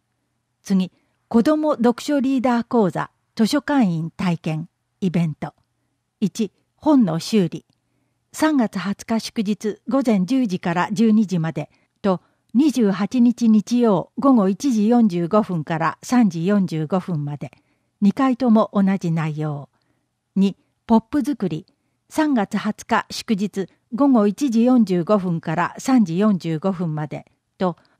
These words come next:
二十八日日曜午前十時から十二時まで。二回とも同じ内容。一と二共通。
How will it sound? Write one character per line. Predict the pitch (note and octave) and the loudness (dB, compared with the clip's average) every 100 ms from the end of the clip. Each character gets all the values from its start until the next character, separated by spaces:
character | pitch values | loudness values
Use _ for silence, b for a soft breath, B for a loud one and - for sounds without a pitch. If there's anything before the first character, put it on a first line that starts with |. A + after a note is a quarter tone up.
| - | 0
二 | A#3+ D4 | 2 4
十 | B3 F#3+ | 4 2
八 | E3+ G3 A#3+ | 0 -2 2
日 | A#3 G#3+ A3 | 2 2 2
日 | G#3 G3+ A#3+ | 2 2 2
曜 | A#3 F3+ D#3 - | 2 2 -2 -2
午 | C4+ | 0
前 | C4+ A3 G3+ | 2 2 2
十 | C4+ B3 | 0 -2
時 | F3+ | -4
か | - E3 | -4 -2
ら | E3+ - | -4 -2
十 | F#3+ A3+ | 0 4
二 | A3 | 4
時 | G#3+ D3+ | 2 -2
ま | C#3+ | -6
で。 | - - _ _ _ | -8 -14 _ _ _
二 | G3+ G3+ | 0 2
回 | A#3 G#3+ | 0 0
と | G#3 | 0
も | F#3+ F#3+ | -2 -2
同 | G3 E3+ E3+ | -2 0 -2
じ | F3 | -4
内 | D#3 D3 D3 | -4 -6 -6
容。 | D#3 D3 C#3 - _ _ _ _ _ _ - | -6 -8 -10 -16 _ _ _ _ _ _ -4
一 | A3 - - | -4 -4 -2
と | C#4+ | 2
二 | A3 G3+ - | 4 2 -2
共 | - F#3+ F#3 | -2 0 0
通。 | F3 D#3+ D#3+ | -4 -6 -8